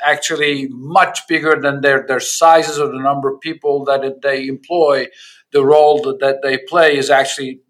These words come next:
is going to change economies. And this is one reason why we embrace and work very, very closely with, um, with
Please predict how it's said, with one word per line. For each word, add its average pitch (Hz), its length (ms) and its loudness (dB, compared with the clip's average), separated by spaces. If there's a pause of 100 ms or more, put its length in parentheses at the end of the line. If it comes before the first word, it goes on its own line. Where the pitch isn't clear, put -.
(100)
is 143 160 -8
going 147 220 -6
to 139 80 -12
change 139 300 -4
economies. - 720 -8 (500)
And 139 160 -2
this 143 220 0
is 139 80 -4
one 139 240 4
reason 135 320 -4
why 131 260 6
we 131 220 -4
embrace 127 880 -2 (320)
and 127 120 -6
work 127 200 -8
very, 139 280 4
very 127 280 0
closely 131 640 -6
with, 120 420 -2
um, 117 460 -2
with 120 260 -2